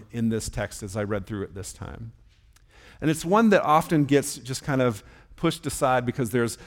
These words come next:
some flashier talk about demons and crowds gathering, and there's lots of things that are going on in this text. But where I want to focus our attention today is on verse thirty-one, where it says, "He came and took her by the hand and lifted her up.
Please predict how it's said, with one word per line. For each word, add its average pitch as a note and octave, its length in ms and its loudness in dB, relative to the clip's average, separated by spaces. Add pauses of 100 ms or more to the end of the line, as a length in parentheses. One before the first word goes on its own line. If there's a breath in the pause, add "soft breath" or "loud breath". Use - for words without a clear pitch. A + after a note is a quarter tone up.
some D3 180 2
flashier C#3 720 2
talk B2 300 0
about A2+ 360 0
demons A#2 480 2
and G#2+ 380 -2
crowds C3+ 460 0
gathering, A#2+ 520 2
and A2 140 -2
there's A2 160 -4
lots C3+ 220 0
of C3 80 -4
things C3+ 240 0
that B2 100 0
are A#2+ 60 -2
going B2 320 0
on A#2 160 0
in A2+ 100 -2
this G#2 160 -6
text. - 420 -6 (280 loud breath)
But D#3 80 0
where E3 180 2
I A3+ 80 4
want F#3+ 180 2
to D#3+ 60 2
focus E3+ 400 0
our C3 140 4
attention B2+ 420 -2
today A2+ 300 0
is A2 160 -2
on A2 120 -2
verse G#2+ 280 -4
thirty-one, G2 640 -6 (720 loud breath)
where C#3+ 180 6
it C3+ 80 2
says, C#3 320 4 (220 loud breath)
"He F3 160 0
came D#3+ 560 4
and B2+ 320 0
took F3 300 -2
her C#3 180 4
by A#2+ 240 4
the B2+ 100 -2
hand G#2 500 -6 (300 soft breath)
and A#2+ 260 2
lifted D#3+ 360 4
her C3+ 240 4
up. F#2 260 0